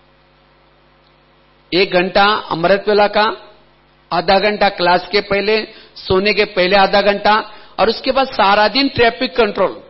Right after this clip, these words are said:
वो भी आधा घंटा हो जाएगा। और शाम को नुमा शाम का योग,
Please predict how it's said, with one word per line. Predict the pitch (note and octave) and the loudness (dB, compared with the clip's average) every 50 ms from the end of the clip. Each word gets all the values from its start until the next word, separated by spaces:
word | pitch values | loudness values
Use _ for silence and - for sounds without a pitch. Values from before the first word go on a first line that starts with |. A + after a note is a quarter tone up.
| - _ _ _ _ _ _ _ _ _ _ _ _ _ _ - - | -20 _ _ _ _ _ _ _ _ _ _ _ _ _ _ -6 -6
वो | F#3+ | -2
भी | G3 A3 | 0 2
आधा | G#3 G3+ - G#3+ G3 | 2 2 4 2 2
घंटा | F#3+ F#3+ G3+ G3 | 2 0 0 0
हो | F#3 E3+ D#3+ | 0 0 0
जाएगा। | E3 D3+ C3+ B2 A#2 A2 - - - _ _ _ _ _ _ _ - | -2 -4 -6 -6 -6 -8 -10 -14 -20 _ _ _ _ _ _ _ -4
और | D3+ D3 | -2 -2
शाम | - - - A3 G#3 A3+ B3+ B3+ | 0 -2 0 2 2 2 0 0
को | B3 - D4 D4 | -2 -2 -2 -2
नुमा | C4 A#3+ A#3+ A#3 A#3 C4+ C#4 | 0 0 0 0 2 2 2
शाम | C4+ C4+ - A#3 A#3 A3+ A3+ | 2 2 2 0 0 0 -2
का | - A3+ | 0 0
योग, | G3 F3+ E3+ E3+ D#3+ - - - - | 0 2 0 -2 -4 -4 -8 -16 -20